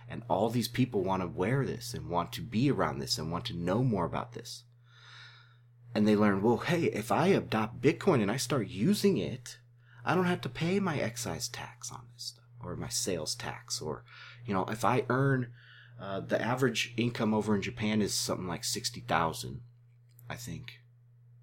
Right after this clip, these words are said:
That's the median income. It, you know, I earn my sixty thousand, but thirty thousand of this is in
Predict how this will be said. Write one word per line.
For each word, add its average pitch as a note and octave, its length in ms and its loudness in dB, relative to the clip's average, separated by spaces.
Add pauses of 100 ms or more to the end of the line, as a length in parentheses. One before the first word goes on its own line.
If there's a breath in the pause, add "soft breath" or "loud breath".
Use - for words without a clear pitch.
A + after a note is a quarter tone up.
(160)
That's E2 340 -6
the E2 100 -8
median E2+ 520 -6 (420 loud breath)
income. G#2 420 0 (340 loud breath)
It, - 280 -2 (100)
you A2 120 0
know, G#2+ 220 -2 (120)
I C#3+ 160 4
earn D#3+ 160 6
my C3 100 6
sixty C3 400 0
thousand, A2 580 2 (220 loud breath)
but - 220 -2 (200)
thirty D#3+ 280 4
thousand G#2 480 2
of F#2+ 200 -2
this - 320 0 (120)
is G2 260 0
in F#2 360 -6